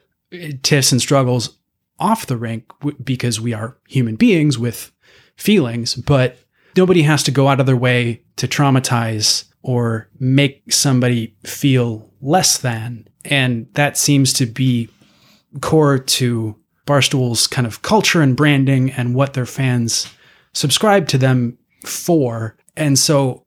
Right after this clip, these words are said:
it's obvious that this was always going to come to a head at some point. And we are at that point. And where we go from here is yet to be seen, but also, you know, very interesting. And I hope we can be a part of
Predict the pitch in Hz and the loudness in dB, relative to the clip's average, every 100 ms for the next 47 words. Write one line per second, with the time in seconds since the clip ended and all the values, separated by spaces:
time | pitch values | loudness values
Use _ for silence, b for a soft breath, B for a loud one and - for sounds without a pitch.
0 | _ 143 135 - 151 139 131 120 - 123 | _ -2 -2 0 0 4 2 2 0 -2
1 | 120 135 - 127 120 120 113 123 117 127 | -2 -2 0 0 0 0 -2 -4 -6 -8
2 | - 120 123 123 117 120 123 - 123 - | -8 -8 -8 -8 -8 -8 -4 -4 -4 -10
3 | - - - _ _ - 120 113 123 123 | -14 -16 -18 _ _ -4 -2 -2 -2 0
4 | 120 120 123 - 123 - 220 240 233 - | 0 0 -2 -2 -6 0 2 2 0 -12
5 | b b b b 135 135 160 151 147 202 | b b b b 0 2 4 4 4 2
6 | 165 117 117 117 117 - 127 117 107 - | 0 0 -2 -4 -6 -2 0 2 0 -2
7 | - _ - 147 196 147 139 - 170 196 | -6 _ -2 0 0 -2 0 2 2 2
8 | 196 143 143 135 - 139 127 - 139 120 | -2 -2 2 2 2 2 0 -2 -4 -2
9 | 117 131 123 120 120 151 185 180 175 - | 0 0 2 0 -2 0 2 2 0 0
10 | 123 117 - _ 135 123 127 - _ 131 | 0 -2 -6 _ 0 2 0 -4 _ 2
11 | 135 135 120 120 120 113 110 - 113 - | 2 2 2 2 0 -2 -6 -8 -4 0
12 | 120 117 110 - - | 0 0 -4 -10 -14